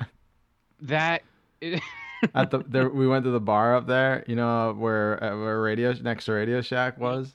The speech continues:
Speaker 2: Yep.
Speaker 1: We got hammered at Pasta Bella. Pasta, I don't even know. Was Pasta Bella regional or was that a
Speaker 2: I don't know.
Speaker 1: national
Speaker 2: I,
Speaker 1: thing?
Speaker 2: I always thought, like,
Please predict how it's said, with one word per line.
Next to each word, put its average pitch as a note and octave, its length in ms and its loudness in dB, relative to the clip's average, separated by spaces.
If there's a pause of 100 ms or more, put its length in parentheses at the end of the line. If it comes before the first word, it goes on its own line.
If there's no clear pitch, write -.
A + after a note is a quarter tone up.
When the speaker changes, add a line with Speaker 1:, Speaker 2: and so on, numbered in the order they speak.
(140)
Speaker 2:
Yep. C3+ 240 -10 (460)
Speaker 1:
We G#2+ 120 -4
got G#2 200 0
hammered G2+ 400 -2
at F#2 80 -8
Pasta G2 340 -4
Bella. F2+ 460 -4 (100)
Pasta, G#2 340 -4
I B2 60 2
don't C#3 120 0
even A2 100 -2
know. F#2 240 -4
Was F#2+ 100 -10
Pasta B2+ 360 -2
Bella A2 260 -2
regional B2+ 520 -2
or F#2+ 300 -6 (640)
was G2+ 80 -6
that A#2 100 4
a G#2 40 4
Speaker 2:
I - 20 4
don't F#2 80 4
know. F#2 80 4
Speaker 1:
national F#2+ 320 0
Speaker 2:
I, D#3 140 0
Speaker 1:
thing? E2+ 120 -4
Speaker 2:
I E3 200 2
always G3 260 0
thought, E3 260 0
like, C#3+ 240 -10